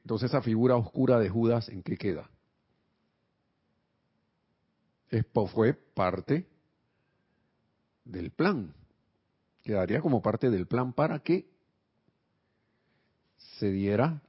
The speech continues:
la manifestación de luz y de ejemplo del amado Maestro Ascendido Jesús.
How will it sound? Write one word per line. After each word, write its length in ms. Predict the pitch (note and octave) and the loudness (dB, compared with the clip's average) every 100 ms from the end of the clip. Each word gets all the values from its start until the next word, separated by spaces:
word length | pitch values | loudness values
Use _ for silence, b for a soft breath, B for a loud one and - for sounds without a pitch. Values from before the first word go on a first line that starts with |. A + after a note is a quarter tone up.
| - | -14
la 120 | - F#2 | -8 -4
manifestación 840 | F#2+ F#2+ G2 - F2+ - G#2+ A2+ | -4 -4 -4 -2 -2 -2 -2 4
de 160 | A#2 | 6
luz 400 | A2+ D3+ G3 - - - _ _ _ _ | 6 6 4 -2 -20 -20 _ _ _ _
y 100 | - | -6
de 160 | G2 G2 | -2 0
ejemplo 460 | F#2 D3 D3+ F3+ C3+ | 2 2 2 2 2
del 80 | |
amado 240 | G#2 G2 G#2 | 2 0 -2
Maestro 280 | F#2+ F#2 G#2 | -4 -4 -8
Ascendido 320 | F#2 F2+ F#2 | -6 -6 -4
Jesús. 440 | G#2+ G#3+ A#3 - | -2 -2 -4 -10